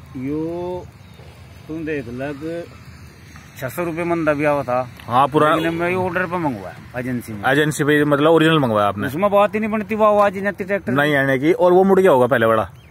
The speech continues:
Speaker 1: वो यहाँ बाग बाहर था मैं।
Speaker 2: हाँ, हाँ, हाँ।
Speaker 1: और वो धान थोड़ा सा ही पीछे गया,
Speaker 2: हम्म।
Speaker 1: टहने में लग गया था।
Speaker 2: हाँ, मुड़ गया होगा।
Speaker 1: हाँ।
Speaker 2: वो चक्कर हो गया।
Speaker 1: बस ये था।
Speaker 2: तो मतलब जैसे किसान भाई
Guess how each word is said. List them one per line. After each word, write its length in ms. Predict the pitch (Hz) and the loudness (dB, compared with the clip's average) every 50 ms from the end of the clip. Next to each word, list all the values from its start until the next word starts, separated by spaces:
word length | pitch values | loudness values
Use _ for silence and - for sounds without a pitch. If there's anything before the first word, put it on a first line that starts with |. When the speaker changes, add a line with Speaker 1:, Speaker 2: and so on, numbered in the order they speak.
| - - - - - | -20 -20 -20 -16 -10
Speaker 1:
वो 200 | 135 160 196 196 | -6 -2 -2 0
यहाँ 200 | 165 165 185 190 | 0 -2 -4 -2
बाग 260 | 170 190 185 180 170 | 0 0 0 0 0
बाहर 300 | 165 160 156 139 135 139 | 0 -2 -2 -2 -2 -4
था 200 | 127 143 170 196 175 | -4 -2 -2 0 0
मैं। 160 | 147 110 98 | -2 -4 -2
Speaker 2:
हाँ, 180 | 123 127 131 123 | 0 2 2 4
हाँ, 220 | 120 123 110 104 107 | 4 4 2 2 2
हाँ। 260 | 110 107 104 104 101 | 0 0 -2 -2 -4
Speaker 1:
और 100 | 131 147 | -4 -4
वो 120 | 165 175 | -4 -4
धान 360 | 151 127 110 123 151 180 170 | -2 -2 -2 0 0 0 -2
थोड़ा 240 | 139 147 151 160 170 | -2 -2 0 0 2
सा 80 | 165 185 | 2 2
ही 80 | 190 | 0
पीछे 340 | 160 180 170 - - 170 170 | -2 -4 -10 -8 -6 -6 -2
गया, 120 | 147 143 151 | 0 0 0
Speaker 2:
हम्म। 140 | 170 - | 2 2
Speaker 1:
टहने 200 | 190 180 170 170 | 2 0 0 0
में 100 | 175 175 | -2 -2
लग 140 | 156 127 104 | -4 -4 -6
गया 120 | 101 101 95 | -8 -12 -14
था। 120 | 92 - | -12 -8
Speaker 2:
हाँ, 240 | 107 113 120 127 131 143 | -2 2 2 4 4 2
मुड़ 280 | 139 143 147 147 147 | 0 0 2 2 2
गया 120 | 143 151 135 | 4 4 4
होगा। 220 | 120 117 120 113 - 104 | 4 4 2 -2 -4 -10
Speaker 1:
हाँ। 280 | 101 98 101 95 95 - - - - - - | -10 -10 -10 -10 -12 -16 -20 -20 -20 -12 -6
Speaker 2:
वो 220 | 120 131 135 135 | -2 0 0 0
चक्कर 260 | - - 127 - 131 | -2 -4 -6 -4 -6
हो 60 | 107 98 | -4 -4
गया। 180 | 95 92 90 - - - 104 | -6 -8 -10 -12 -18 -20 -18
Speaker 1:
बस 280 | 98 95 101 101 - 117 | -16 -16 -16 -18 -18 -16
ये 120 | 120 131 123 | -16 -16 -16
था। 120 | - - | -8 0
Speaker 2:
तो 160 | 170 185 214 | 2 4 4
मतलब 180 | 214 214 220 220 | 4 4 2 2
जैसे 200 | 202 208 233 226 | 4 2 2 2
किसान 360 | - 214 - 220 208 214 214 | 0 0 2 2 2 4 4
भाई 300 | 165 139 139 165 185 | 2 4 4 4 4